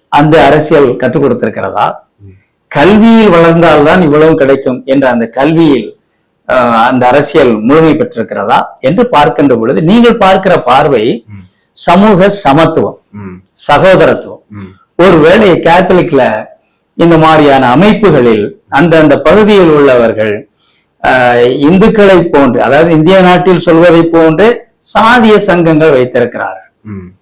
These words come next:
Speaker 1: இதைத்தான் நீங்கள் பிரிவு கருதுகிறீர்கள், அரசியல் கருதுகிறீர்கள்.
Speaker 2: ம்.
Speaker 1: இஸ்லாமியர்களுக்கு அப்படி ஒரு சங்கம் இல்லை. இஸ்லாமியர்கள் என்றுதான் அவர்கள் மதத்தின் அடிப்படையில் ஒரு குழுவாக அடையாளம் காட்டுகிறார்கள்.
Speaker 2: ம்.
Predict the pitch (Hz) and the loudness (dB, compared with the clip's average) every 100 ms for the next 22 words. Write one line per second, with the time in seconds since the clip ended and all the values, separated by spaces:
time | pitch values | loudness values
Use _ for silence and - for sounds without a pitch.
0 | _ _ _ _ _ 147 147 147 160 143 | _ _ _ _ _ 0 0 2 2 2
1 | 131 123 110 107 - 135 127 117 120 123 | 2 0 0 -4 -2 0 2 0 0 0
2 | 120 110 101 139 135 131 139 135 113 113 | 2 0 -2 -2 0 0 0 -2 -2 -2
3 | 123 110 98 95 - 107 95 90 _ _ | -2 -2 -6 -14 -20 -20 -20 -20 _ _
4 | _ _ - 151 165 262 247 196 147 120 | _ _ -4 -2 0 2 2 2 2 2
5 | 117 113 208 - - 202 214 170 151 147 | 0 -2 -2 -2 0 2 4 2 0 0
6 | 151 156 135 113 139 247 - 160 160 240 | 0 2 0 0 -2 -4 -6 -4 -2 0
7 | 214 190 165 135 156 - - 143 139 127 | 0 2 2 2 0 0 0 0 0 0
8 | 202 147 135 135 117 143 175 170 - 160 | 0 0 -2 -2 0 0 0 -2 -2 -2
9 | 135 156 156 127 143 247 240 _ _ 160 | 0 -2 -2 -2 0 -2 -8 _ _ -2
10 | 214 240 185 180 165 143 180 170 131 139 | 0 2 2 2 2 2 2 0 0 0
11 | 143 170 165 156 135 120 113 113 101 - | 0 2 2 0 0 -4 -4 -8 -8 -12
12 | _ 107 98 | _ -20 -20